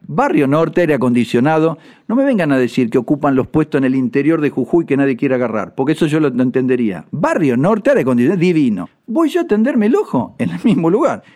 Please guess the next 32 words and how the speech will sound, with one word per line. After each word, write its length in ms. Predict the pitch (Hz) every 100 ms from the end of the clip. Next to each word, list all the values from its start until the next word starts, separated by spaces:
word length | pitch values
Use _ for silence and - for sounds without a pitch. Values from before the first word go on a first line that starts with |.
| _
Estaba 640 | 165 170 - 254 202 170 156
el, 160 | 156 147
el, 200 | 143 135
el 200 | 135 131
abogado 400 | 127 170 175 175
este 180 | 175 147
de 80 |
la 100 | 131
televisión, 400 | 123 127 127 156
D'Alessandro. 500 | 139 139 123 107 98 -
D'Alessio, 380 | 247 156 - -
sí, 120 | - 151
D'Alessandro. 360 | 156 143 - - - - - - _ _ _ _ _ _ -
La 160 | 262
noto, 380 | 285 320 311 233
eh, 280 | 233 247 240
rara, 320 | 262 262 233
veo 200 | 202 269
el 100 | 247
nombre, 320 | 269 285 240
digo, 200 | 262 269
"¿De 80 | 370
dónde 200 | 587 605
es 120 | 415 180
usted, 200 | - -
doctora?". 300 | - 208 - _
"Ecuatoriana, 840 | - - 339 240 190 147 127 123 -
y 100 | 185
mi 100 | 202
madre 240 | 277 415 381
es 160 | -
china". 500 | - 147 120 113 90